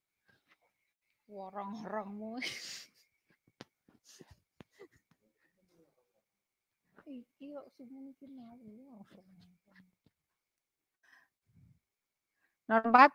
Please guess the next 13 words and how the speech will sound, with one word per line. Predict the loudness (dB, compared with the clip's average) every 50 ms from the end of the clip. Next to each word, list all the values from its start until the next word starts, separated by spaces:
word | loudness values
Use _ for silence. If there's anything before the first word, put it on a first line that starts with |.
| 4 -14 -14 _ 0
nomor | 4 6 6 6
empat. | 10 12 12 10 10 8 2 -12 _ _ _ _ _ _ _ _ _ -20 -20 -20 -20 -20 _ _ _ _ -20 -20 _ _ _ _ _ _ _ _ -20 _ _ _ _ _ _ _ _ _ _ _ _ _ _ _ _ _ _ _ _ -20 -20 -20 -20 -20 _ _
Eh, | 2 6 8 8 8 6 6
nomor | 6 6 6 8 10
empat | 12 10 10 10
kebalik | 10 12 12 12 12 12 12 12
yo. | 12 12 12 12 12 12 12 4 -14 -18 -20 _ _ _ _ _ -20 -20 -20 -20 -20 -20 -20 _ _ 6 10 10
Baca | 12 12 12 12
dulu | 12 12 12 12 12
kalimatnya | 12 12 12 12 12 12 12 12 12 12 12 12 12
yo, | 12 12 12
Mas | 12 12 12 12 12 12 12 6 2 6
Alif | 10 12 12 12 12 12 12